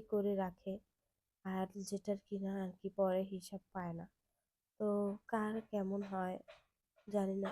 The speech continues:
এটা কিন্তু আমার ক্ষেত্রে অবশ্যই হয়। আর মেয়ে মানুষের তো মন ভোলা টাইপের হয়। তো আমি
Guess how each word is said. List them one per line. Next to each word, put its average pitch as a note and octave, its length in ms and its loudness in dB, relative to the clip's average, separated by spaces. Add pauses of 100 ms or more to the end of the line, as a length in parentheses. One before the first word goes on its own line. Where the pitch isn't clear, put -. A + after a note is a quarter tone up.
এটা F#3 200 0
কিন্তু G3+ 300 -2
আমার G3 280 -2
ক্ষেত্রে A3+ 340 -4
অবশ্যই G3+ 580 -2
হয়। E3+ 200 -2 (420)
আর A3+ 160 2
মেয়ে G#3+ 220 4
মানুষের G#3+ 500 0
তো C4+ 120 2
মন G#3 300 4
ভোলা G#3 240 2
টাইপের G#3 480 0
হয়। G#3+ 240 -6 (680)
তো A#3 60 4 (200)
আমি G#3+ 300 0